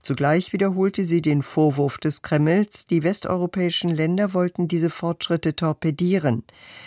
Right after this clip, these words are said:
Dagegen müssten sich die U-S-Delegationen wehren, betonte Sacharowa.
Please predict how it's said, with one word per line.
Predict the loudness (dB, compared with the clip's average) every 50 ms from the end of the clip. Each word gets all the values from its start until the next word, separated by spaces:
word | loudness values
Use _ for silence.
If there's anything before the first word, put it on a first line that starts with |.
| -20 -10 -4
Dagegen | -4 -2 -2 0 -2 -2 0 0 0
müssten | 0 2 0 0 0 0 -2 -2
sich | 0 -2 -2 -4 -4
die | -4 -4 -2
U-S-Delegationen | -2 -2 0 0 0 0 2 2 2 2 2 2 0 -2 -2 -2 -4 0 0 2 2 2 2 2 2 2 2
wehren, | 2 2 2 2 0 -2 -2
betonte | -2 -4 -4 -4 -2 0 0 0 -2 -2 -4
Sacharowa. | -2 -2 -4 -4 -2 -2 -2 -2 0 -2 -2 -2 -4 -6 -8